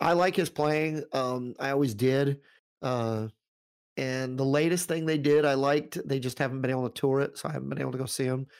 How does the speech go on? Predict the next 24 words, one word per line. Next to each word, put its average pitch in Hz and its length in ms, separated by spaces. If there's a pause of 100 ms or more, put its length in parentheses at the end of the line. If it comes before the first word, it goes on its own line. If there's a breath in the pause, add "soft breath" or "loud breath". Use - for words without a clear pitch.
(300 loud breath)
I 131 100
was 123 180
really 139 220
let 131 200
down 127 320
when 120 120
they 123 100
were 123 220
opening 135 440
for - 140
Kid 131 260
Rock. 127 300
I 143 60
was 160 120
like, - 120
"Really? 123 340
You're 117 200
opening 123 380
for 127 120
Kid 131 220
Rock? 127 320
That 127 140
you've 120 140 (340)
gone, 127 300